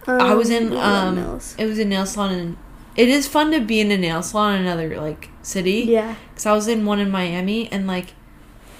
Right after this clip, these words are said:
Speaker 1: everywhere I called in Miami to get my nails done, it was Spa-, English was, like,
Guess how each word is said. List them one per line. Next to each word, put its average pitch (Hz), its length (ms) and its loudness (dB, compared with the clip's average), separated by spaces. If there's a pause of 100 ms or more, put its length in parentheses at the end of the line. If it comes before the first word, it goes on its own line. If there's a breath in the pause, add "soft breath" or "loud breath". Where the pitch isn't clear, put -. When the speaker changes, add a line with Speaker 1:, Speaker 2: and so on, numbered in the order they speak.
(180)
Speaker 1:
everywhere 254 520 2
I 262 100 4
called 202 360 0
in 208 60 0
Miami 180 400 -2
to 185 80 -2
get 185 120 -4
my 185 120 -2
nails 175 300 -6
done, 208 420 -4
it 208 80 -2
was 196 120 -4
Spa-, - 300 -4 (280)
English 214 360 0
was, 190 160 -4 (120)
like, 180 320 -2